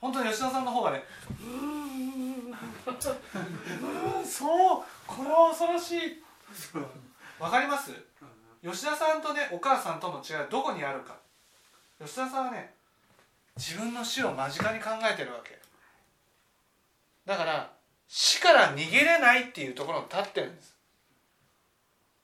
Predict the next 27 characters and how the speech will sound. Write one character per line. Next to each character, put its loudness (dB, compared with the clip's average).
死 -2
か 8
ら 10
逃 -2
げ 2
れ 10
な 6
い -2
か 4
ら、 0
こ -2
れ 8
は 8
必 0
ず -6
来 -2
る 2
問 0
題 4
だ 8
っ -2
て -12
い -10
う -12
ふ -12
う -12
に -16